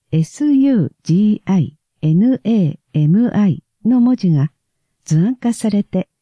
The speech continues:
街の各所に一文字ずつ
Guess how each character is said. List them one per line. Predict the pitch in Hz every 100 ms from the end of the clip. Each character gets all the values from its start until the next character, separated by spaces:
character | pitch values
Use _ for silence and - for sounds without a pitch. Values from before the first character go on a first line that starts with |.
| _ _ -
街 | 151 - 220
の | 208 208
各 | 269 294
所 | - 214
に | 208 240 - _ _ _
一 | - 220 269
文 | 294
字 | 254 254
ず | 277 -
つ | 170